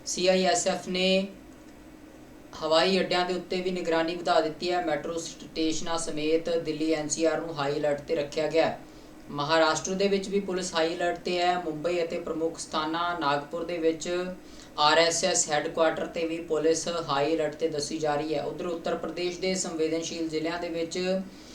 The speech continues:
ਅ, ਅਯੁੱਧਿਆ, ਕਾਂਸ਼ੀ, ਮਥੁਰਾ ਦੇ ਵਿੱਚ ਵੀ ਪੁਲਿਸ ਅਲਰਟ 'ਤੇ ਹੈ। ਪੁਲਿਸ ਮੰਦਰਾਂ, ਬਾਜ਼ਾਰਾਂ, ਰੇਲਵੇ ਸਟੇਸ਼ਨਾਂ, ਜਨਤਕ ਥਾਵਾਂ ਦੇ ਉੱਤੇ ਲਗਾਤਾਰ ਪੈਟਰੋਲਿੰਗ ਕਰਦੀ ਹੋਈ ਨਜ਼ਰ ਆ ਰਹੀ ਹੈ। ਇਸ ਤੋਂ ਇਲਾਵਾ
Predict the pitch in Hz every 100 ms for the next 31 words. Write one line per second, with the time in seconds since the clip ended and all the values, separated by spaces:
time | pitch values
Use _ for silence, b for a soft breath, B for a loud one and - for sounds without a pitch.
0 | B - 156 165 160 156 190 175 185 196
1 | 190 185 170 160 160 180 170 156 170 170
2 | 170 165 165 175 165 165 165 170 160 160
3 | 160 175 175 175 175 165 165 165 165 151
4 | 151 165 175 165 147 147 151 165 156 147
5 | 160 160 160 143 170 170 160 151 165 160
6 | - 156 165 165 165 156 175 175 185 B
7 | B B B B 156 156 170 202 196 185
8 | 185 180 160 160 175 185 170 160 165 165
9 | 165 156 156 147 147 160 160 - - -
10 | - - - 160 170 208 196 185 190 202